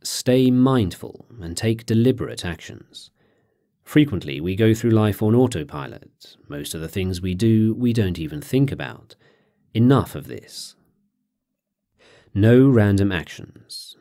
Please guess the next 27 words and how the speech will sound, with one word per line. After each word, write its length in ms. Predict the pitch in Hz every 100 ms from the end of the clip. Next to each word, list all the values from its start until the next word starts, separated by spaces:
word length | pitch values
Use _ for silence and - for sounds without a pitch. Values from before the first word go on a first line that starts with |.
| _
none 440 | 85 85 92 92 95
not 320 | 95 95 95
based 460 | 120 95 60 - 73
on 160 | 73
underlying 680 | - 76 76 80 131 123 135
principles. 840 | - 82 - - - _ - - _ _ _ _ _ _ _ _ _ _ _ _ _ _ -
Do 100 | 143
not 220 | 160 139
wander 360 | 123 85 73
without 400 | 67 67 - 69
a 40 | -
purpose. 680 | 67 71 139 - - - - _ _ -
Act 380 | 104 - - - _
deliberately. 680 | - 98 90 73 64 - - _ _ _ _ _ _ _
Observe 480 | - 104 123 143 147
your 180 | 151 143
own 160 | 107 92
mind 400 | 85 78 78 -
critically 580 | 156 - 87 80 76
as 220 | - 110 127
if 220 | 135 139
observing 580 | 139 135 113 82 76 76
someone 340 | 92 78 80
else's. 540 | 107 113 95 57 - - _ _ _ _ _ _
In 140 | 170 156
every 260 | 147 151
case, 480 | 147 120 120 113 -